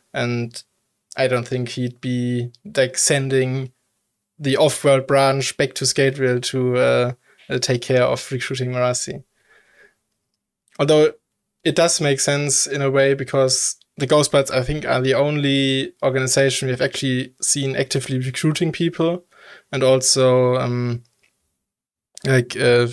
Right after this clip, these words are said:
taking an interest in getting different kind of people and not just, like, "You have magic abilities, you're part, you're a part of us because you have those abilities." But another point against them is that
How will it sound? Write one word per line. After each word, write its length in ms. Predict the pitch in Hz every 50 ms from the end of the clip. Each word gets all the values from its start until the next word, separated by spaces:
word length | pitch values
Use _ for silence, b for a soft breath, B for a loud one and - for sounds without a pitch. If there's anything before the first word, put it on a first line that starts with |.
| -
taking 340 | - - 143 135 - - 131
an 120 | 123 123 127
interest 420 | 156 160 - - 151 135 - -
in 260 | 147 135 135 135 135
getting 580 | 131 - 139 131 - 139 131 131 135 131 131 123
different 460 | - 156 143 - - - 135 131 127
kind 200 | - 135 131 131
of 120 | 131 127
people 300 | - - 139 127 - 135
and 100 | 127 127
not 120 | 131 127 123
just, 360 | - - 127 120 - - -
like, 220 | 127 123 - - B B B B
"You 100 | - 151
have 140 | 135 131 123
magic 240 | 143 139 135 143 139
abilities, 480 | 135 131 147 147 143 135 - 143 139 -
you're 100 | 135 127
part, 380 | 123 - 135 139 143 139 135 -
you're 240 | - 135 135 127 127
a 40 | 123
part 220 | 120 - 135 139 143
of 100 | 143 -
us 140 | 147 139 -
because 460 | - - - - 127 123 - - -
you 60 | 139
have 140 | 131 131 -
those 220 | - 143 131 127 -
abilities." 640 | 123 - 139 147 139 - - 147 143 - - - _ _ _ _ _ _ _ _ _ _
But 640 | - 127 123 123 123 - - - - - - - - _ _ _ _
another 300 | - 147 143 143 139 143
point 280 | 135 - 151 143 143 143
against 380 | 135 139 139 139 135 - -
them 160 | - 135 127 127
is 220 | 127 120 - -
that 380 | - 131 127 123 - - - -